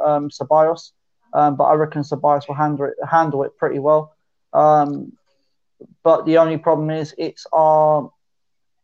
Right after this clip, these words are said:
it's our right back and left back that I'm worried about, uh, mainly, um, 'cause I know Ainsley Maitland-Niles has been caught out a few times in games. I know he's not a predominant right back,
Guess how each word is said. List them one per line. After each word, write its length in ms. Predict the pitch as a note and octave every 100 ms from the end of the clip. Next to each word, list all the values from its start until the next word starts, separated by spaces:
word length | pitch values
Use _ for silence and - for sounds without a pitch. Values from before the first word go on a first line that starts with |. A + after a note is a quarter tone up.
| _ _ _ _ _ _ -
it's 180 | D#3+
our 160 | E3 D#3
right 260 | D3+ E3 -
back 200 | D3+ D3+
and 120 | D3
left 200 | D3 D3+
back 180 | - C#3
that 80 |
I'm 180 | C3 D3
worried 220 | D3 D3+
about, 380 | C#3 D3 D3+ - _ _ _ _ _ -
uh, 220 | D3 D3
mainly, 680 | C#3 D3+ D3+ D3+ D3+ D#3 D3+ -
um, 300 | D3+ D3 C#3+
'cause 160 | D3
I 60 | D3
know 240 | D#3 D#3 E3+
Ainsley 300 | E3 D#3 D3+
Maitland-Niles 580 | D#3+ D#3 D3+ D#3 D#3
has 100 | C#3+
been 220 | C3+ D3 D3
caught 260 | D#3 D3+
out 240 | D3+ - D3
a 40 |
few 180 | D#3 D3
times 400 | D#3 D3+ D3+ D3+
in 140 | D3+
games. 460 | D3 D#3 D#3 D#3+ _ _ _ _
I 80 | D3+
know 160 | D#3+ E3
he's 140 | D3+
not 160 | D#3+ D#3
a 40 |
predominant 600 | D#3 D3 - D#3+ D3+ C#3
right 240 | D#3 D#3 C#3+
back, 180 | C#3